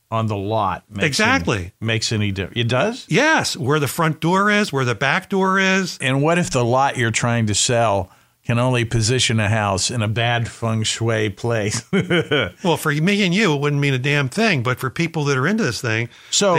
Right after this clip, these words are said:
Speaker 2: they
Speaker 1: tell me, what is the good feng shui with the way a house is pointed?
Speaker 2: Toward the sun, with the alignment to the moon, you know, believe
Speaker 1: But
Speaker 2: me.
Speaker 1: the house could be, you know, uh, facing the sun in the morning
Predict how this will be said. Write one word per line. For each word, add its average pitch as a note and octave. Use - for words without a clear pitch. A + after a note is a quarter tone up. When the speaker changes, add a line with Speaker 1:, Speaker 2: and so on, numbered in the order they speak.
Speaker 2:
they C3
Speaker 1:
tell A#3
me, D#3
what C#3+
is G#3+
the F#3
good C#3+
feng C#3+
shui C#3+
with A#2
the C3
way C3
a A#2+
house B2+
is A#2+
pointed? F3+
Speaker 2:
Toward A#2+
the G2+
sun, F3
with C3+
the B2
alignment B2
to B2
the B2
moon, E3
you G3
know, A2
believe G#3+
Speaker 1:
But -
Speaker 2:
me. D3+
Speaker 1:
the G3+
house A#3+
could E3+
be, C3+
you F3+
know, B2
uh, B2
facing C#3
the G#2+
sun C#3+
in A#2
the G#2+
morning B2+